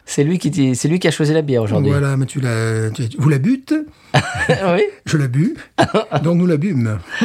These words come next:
Speaker 1: Absolument. Euh, avant tout ça, Stéphane, euh, j'aimerais bien parler d'un commentaire qu'on a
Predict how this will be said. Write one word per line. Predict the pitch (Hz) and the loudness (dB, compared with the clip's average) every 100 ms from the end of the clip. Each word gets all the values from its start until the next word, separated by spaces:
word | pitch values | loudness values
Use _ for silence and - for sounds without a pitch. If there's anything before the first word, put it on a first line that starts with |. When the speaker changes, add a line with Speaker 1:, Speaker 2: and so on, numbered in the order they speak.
| 160 | 0
Speaker 1:
Absolument. | 151 - 165 139 180 269 - - - - - - - 151 | 0 0 2 2 2 -2 -6 -18 -20 -20 -18 -18 -6 0
Euh, | 151 156 | 2 2
avant | 180 175 214 | 0 0 0
tout | 233 165 | 0 -2
ça, | 214 | -2
Stéphane, | 214 151 143 107 | 0 0 0 0
euh, | - 147 139 135 131 | 2 2 2 2 0
j'aimerais | 123 127 | 2 0
bien | 170 | 0
parler | 190 147 151 | 0 0 0
d'un | 98 | -2
commentaire | - 214 151 - 147 | 0 0 2 0 -2
qu'on | 185 117 | 0 0
a | 98 262 | 0 -2